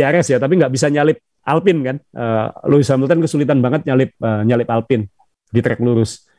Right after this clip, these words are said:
Dan selalu jadi makanan empuk di track lurus biasanya.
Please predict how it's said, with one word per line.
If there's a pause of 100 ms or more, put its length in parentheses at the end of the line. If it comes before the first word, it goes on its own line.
(220)
Dan
selalu
jadi
makanan
empuk
di
track
lurus
biasanya.